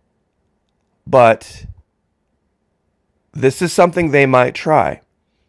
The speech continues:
And the prepper community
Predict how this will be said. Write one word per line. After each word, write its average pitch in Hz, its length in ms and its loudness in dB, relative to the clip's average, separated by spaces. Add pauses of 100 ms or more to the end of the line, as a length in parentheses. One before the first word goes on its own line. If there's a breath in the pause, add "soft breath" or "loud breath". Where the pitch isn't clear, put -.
(1080)
And 107 680 -4 (1400)
the 104 140 -8
prepper 180 380 0
community 107 560 -6